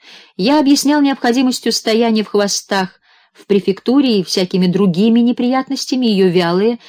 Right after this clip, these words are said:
и неотзывчивое настроение, на которое никак не действовали мои описания Америки, страны розовых детей и громадных деревьев, где жизнь будет настолько лучше, чем в скучном сером Париже.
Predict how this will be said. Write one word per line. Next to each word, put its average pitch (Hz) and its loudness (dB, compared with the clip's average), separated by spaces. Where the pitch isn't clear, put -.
и 185 0
неотзывчивое 170 -2
настроение, 214 0
на 143 -12
которое 156 -6
никак 156 -8
не 160 -6
действовали 156 -4
мои 147 -6
описания 147 -10
Америки, 190 0
страны 165 -4
розовых 151 -2
детей 170 0
и 147 -4
громадных 143 -10
деревьев, 175 -2
где 180 2
жизнь 190 2
будет 165 -2
настолько 180 -2
лучше, 196 -2
чем 165 -4
в - -14
скучном 208 -2
сером 180 -2
Париже. 160 -8